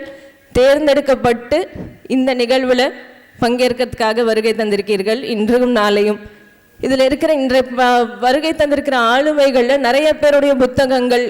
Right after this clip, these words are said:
கவிஞர்களுடைய கவிதைகள், பேச்சாளர்களை நம்ம பா-,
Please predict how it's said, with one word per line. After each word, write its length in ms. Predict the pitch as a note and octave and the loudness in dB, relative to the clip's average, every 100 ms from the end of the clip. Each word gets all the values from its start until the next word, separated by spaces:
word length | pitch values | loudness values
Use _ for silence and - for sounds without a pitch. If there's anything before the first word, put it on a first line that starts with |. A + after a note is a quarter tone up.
| - | -2
கவிஞர்களுடைய 680 | A#3+ A#3+ C4 B3+ A#3+ A3+ A3 | -2 0 0 0 2 2 0
கவிதைகள், 600 | A#3 A#3+ B3+ B3 A3 A3 - - _ _ - - | 0 0 2 0 0 -4 -8 -20 _ _ -8 0
பேச்சாளர்களை 680 | C#4+ C#4 C#4+ C4 B3 B3+ | 0 0 0 0 0 -2
நம்ம 200 | B3+ A3 A3 | -2 -4 -2
பா-, 200 | A#3 B3+ | -2 -2